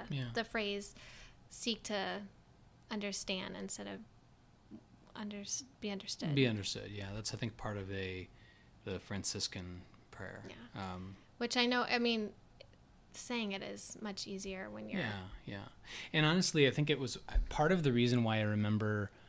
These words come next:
Speaker 1: that moment when I was in the car was because it was, like, a painful thing, like, for me to be able to say, like, "I'm going to sort of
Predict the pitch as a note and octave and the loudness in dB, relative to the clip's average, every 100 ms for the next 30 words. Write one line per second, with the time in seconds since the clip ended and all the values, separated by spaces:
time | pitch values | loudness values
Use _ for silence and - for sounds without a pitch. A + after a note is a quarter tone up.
0 | - - - - - - A2+ F#2 G#2 G#2+ | -20 -20 -20 -20 -8 2 4 6 6 10
1 | A#2+ A#2+ G2+ - G2+ G2 G2 G2+ F#2+ - | 10 10 8 4 4 2 2 2 0 -2
2 | A2+ A2 G#2+ F#2+ F#2+ F2+ G2+ - G2 F#2 | -2 0 0 0 -2 -4 -8 -4 -4 -4
3 | F#2 F#2 - - - - - - C3+ E3 | -4 -6 -8 -10 -20 -20 -18 -6 0 4
4 | D#3+ C3 - E2+ A#2+ - A2 A2+ A#2+ F#2+ | 6 4 2 -4 8 8 8 2 2 -2
5 | - E2+ F2 - - - G2 - - G#2 | -6 -8 -8 -12 -14 -2 -2 -2 0 4
6 | A2 A#2 A#2+ A#2 A2+ G#2+ G#2 G2+ - G2+ | 8 6 4 2 4 4 2 2 2 2
7 | G2 F#2+ F#2+ - G#2+ A#2 B2+ B2 A2 - | 2 0 -2 0 4 6 8 8 6 4
8 | G#2 - G2+ G2 F#2+ | 2 2 2 2 0